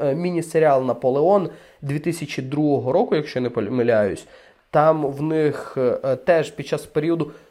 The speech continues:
періоду, оце «сто днів», коли Наполеон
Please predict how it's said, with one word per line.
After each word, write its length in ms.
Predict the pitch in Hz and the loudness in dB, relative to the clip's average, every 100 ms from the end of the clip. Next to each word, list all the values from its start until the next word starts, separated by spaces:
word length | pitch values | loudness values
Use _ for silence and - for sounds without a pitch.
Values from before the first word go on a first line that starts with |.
| _ _ _ _ | _ _ _ _
періоду, 760 | 156 151 170 170 156 147 151 151 | -2 0 2 2 0 -2 0 2
оце 240 | 139 147 | 0 -2
«сто 240 | - 165 | -2 -2
днів», 300 | 151 233 381 - _ _ _ _ _ _ _ _ - - | 2 2 0 -4 _ _ _ _ _ _ _ _ -14 -2
коли 220 | 151 151 | 2 4
Наполеон 800 | 139 147 151 151 147 143 139 | 4 2 4 6 6 6 2